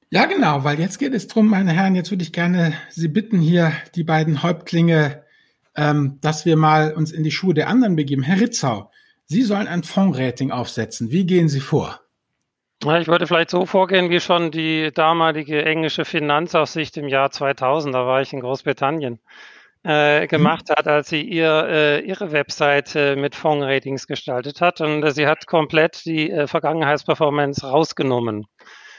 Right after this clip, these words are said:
Speaker 2: Eben basierend auf den auch schon damals vorliegenden Studien, dass, äh, eben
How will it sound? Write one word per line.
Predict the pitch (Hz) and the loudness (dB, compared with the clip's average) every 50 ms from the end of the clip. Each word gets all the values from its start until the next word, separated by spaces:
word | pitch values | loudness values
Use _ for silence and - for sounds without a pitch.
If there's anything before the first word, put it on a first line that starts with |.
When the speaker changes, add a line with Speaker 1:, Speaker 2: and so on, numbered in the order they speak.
| _ _ | _ _
Speaker 2:
Eben | 175 175 202 196 | -4 -2 0 2
basierend | 180 151 147 135 147 170 185 185 165 | 2 2 0 2 0 0 2 2 4
auf | 147 151 151 - | 2 2 2 0
den | - 151 147 139 | 0 0 2 2
auch | 139 131 | 2 2
schon | - 165 147 139 | 2 0 0 2
damals | 143 135 143 170 170 170 156 147 - | 2 2 2 4 4 2 2 2 0
vorliegenden | - 170 160 165 160 151 156 143 151 135 131 135 | -2 0 0 0 2 0 -2 -4 -4 -6 -6 -6
Studien, | - - - 170 165 190 160 175 170 170 147 | -8 -6 -4 -4 -4 -2 -2 0 -2 0 2
dass, | 156 151 - - - - | 0 0 0 -4 -8 -6
äh, | 180 160 151 160 170 | -2 -2 0 0 0
eben | 160 156 147 156 151 | 0 -2 0 -2 -4